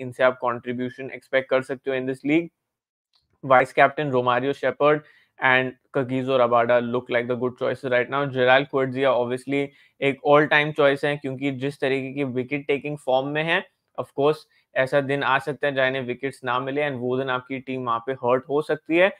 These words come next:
But अभी के लिए I'm going with Sam Curran and Kagiso Rabada। We can change this post the toss if required। अब चलते हैं हमारे आज के ग्रैंड लीग ऑप्शन Low select dark horse picks for this game, Romario Shepherd while bowling first and Lewis Duploy while batting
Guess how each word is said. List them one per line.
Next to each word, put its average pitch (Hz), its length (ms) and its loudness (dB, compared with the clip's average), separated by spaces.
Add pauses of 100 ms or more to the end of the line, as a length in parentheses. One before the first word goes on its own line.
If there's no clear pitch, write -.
(260)
But 120 140 -4
अभी 143 220 4
के 175 80 2
लिए 175 120 6
I'm 165 120 2
going 151 260 2
with 156 120 -2
Sam 135 280 2
Curran 135 300 0 (100)
and 127 160 -10
Kagiso 120 440 -6
Rabada। 127 460 4 (300)
We 123 60 -6
can 120 220 -8 (100)
change 135 260 -6
this 131 180 -4 (180)
post 127 280 -10
the 123 140 -2
toss 120 220 -2 (300)
if - 160 -20
required। 127 500 2 (340)
अब 131 160 0
चलते 127 260 0
हैं 131 60 0
हमारे 131 260 2
आज 110 220 0
के 147 180 -4
ग्रैंड 123 280 -2
लीग 123 140 -4
ऑप्शन 123 320 -4 (1080)
Low 147 260 6
select 196 320 4
dark 160 220 8
horse 180 180 2
picks 170 240 -2
for 170 120 2
this 160 160 0
game, 156 220 0
Romario 135 460 4
Shepherd 139 400 0
while 123 200 4
bowling 123 360 -4
first 127 360 -2
and 123 300 -6
Lewis 147 240 -2
Duploy 127 480 2
while 120 220 0
batting 123 440 -2